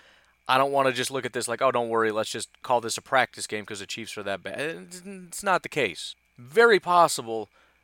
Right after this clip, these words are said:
the Packers blow the Chiefs out of the water. Also very possible the Packers blow this game. And if you start talking about, you know, you gotta figure some players are gonna have bad days because that is always the case. It's just a matter of who isn't gonna show up.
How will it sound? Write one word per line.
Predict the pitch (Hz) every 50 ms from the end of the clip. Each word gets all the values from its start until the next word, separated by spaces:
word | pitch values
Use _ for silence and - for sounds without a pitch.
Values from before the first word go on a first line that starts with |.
| _ _
the | 117 120 127 127
Packers | - 143 135 127 120 - 127 120 110 98 - - _ _ _ 113 110 110 _ _ _ _ -
blow | 127 127 131 135 131 131 131
the | 120 117
Chiefs | - - 131 117 - -
out | 117 110 107
of | 101
the | 98
water. | 95 95 90 87 - - - _ _ _ _ _ _ -
Also | 160 196 190 - - 170
very | 139 147 147 139
possible | 127 - 143 135 127 117 - 123 120 117
the | 110
Packers | - 127 123 120 - 117 104
blow | 101 98 120 123 120 117
this | 110 110 98 -
game. | - 110 104 90 82 73 76 _ _ _ _ _
And | - 107 104
if | - 107
you | 104
start | - 151 147 131
talking | 139 139 127 127 131
about, | 123 120 117 117 113 - _ _ - _ _ _ _ _
you | - 135
know, | 120 113 117
you | 123 127 120 139 135 123
gotta | 143 156 151 139
figure | - 156 147 135 123
some | - - 165 165 147
players | - - - 143 139 131 117 120
are |
gonna | 117 120 110
have | 117 113 107
bad | 110 110 107 107 101
days | 104 98 98 113 117
because | 117 120 - 131 117 104
that | 120 120 120 - _ _ -
is | 131 123 117 110
always | - 127 117 110 110 110 104 101
the | 107
case. | - - 117 95 85 - - - - _
It's | - -
just | - 131 -
a | 139
matter | 123 123 123 123
of | 113 -
who | - 139 151 160 165 165 156 -
isn't | 156 143 127 135 -
gonna | - 123 117
show | 107 - 123 113 104 98
up. | 92 87 -